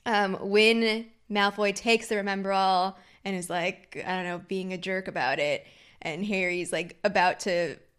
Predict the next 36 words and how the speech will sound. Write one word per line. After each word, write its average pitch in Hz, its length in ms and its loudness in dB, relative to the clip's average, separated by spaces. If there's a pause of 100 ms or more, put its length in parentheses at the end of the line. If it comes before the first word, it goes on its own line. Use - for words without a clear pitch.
(200)
stand 208 440 0
up 392 160 4
to 330 80 0
him, 226 300 2
and 220 120 -2
he 220 80 0
gets 294 340 0
on 294 180 4
the 277 80 0
broom, 285 480 2
and 214 440 4 (760)
he 190 140 -10
just 196 360 -8
starts - 420 -10
flying. 254 260 -8
Like, 208 200 -4
he 208 120 -4
just, 240 200 -4 (140)
th-, 311 160 2
they 320 120 4
didn't, 427 180 4
haven't 427 200 4
even 415 140 4
had 403 140 4
their 403 140 4
lesson 320 420 6
yet, 202 300 4
and 240 80 2
he 247 80 2
just 269 280 -2
starts 196 360 2
flying. 269 420 2 (340)
And 220 140 0
the 220 80 2
quote 262 360 6
is, 214 400 4